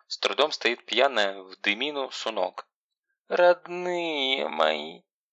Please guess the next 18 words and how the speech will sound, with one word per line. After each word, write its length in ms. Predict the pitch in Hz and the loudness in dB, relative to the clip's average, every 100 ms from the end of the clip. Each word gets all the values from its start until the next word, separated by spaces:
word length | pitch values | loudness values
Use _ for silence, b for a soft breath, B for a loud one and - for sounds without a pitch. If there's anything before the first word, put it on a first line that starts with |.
| - | -6
оттолкнувшись 760 | - - 107 - 107 - 98 - | -4 2 2 2 -2 -2 -2 -4
от 100 | - | -6
стены, 320 | - 127 175 | -4 -2 4
восклицает 640 | 147 - 104 - 98 95 | 2 2 -4 2 2 2
она, 180 | 110 131 | 2 2
распахивая 520 | 113 - 110 - 107 | 2 0 -4 -2 0
руки. 340 | 101 - - - _ _ _ _ _ - | 0 -2 -10 -20 _ _ _ _ _ -2
«Как 420 | - 233 202 - | 6 6 6 0
же 240 | - 151 | -2 -2
я 220 | 147 135 123 | 2 6 8
вас 280 | 113 - | 6 2
люблю!» 360 | - - 98 - _ _ _ _ | -6 -8 -8 -10 _ _ _ _
и 160 | 185 196 | -6 2
падает 400 | 131 131 131 101 | 2 4 0 -2
лицом 260 | 95 101 | -6 -8
вперед. 400 | - 98 92 - _ b b b b b b | -6 -8 -8 -12 _ b b b b b b
«Божечки 880 | 196 190 240 226 196 151 143 - - | -12 4 8 12 12 10 6 2 2
мои!» 380 | 135 127 117 | 0 2 0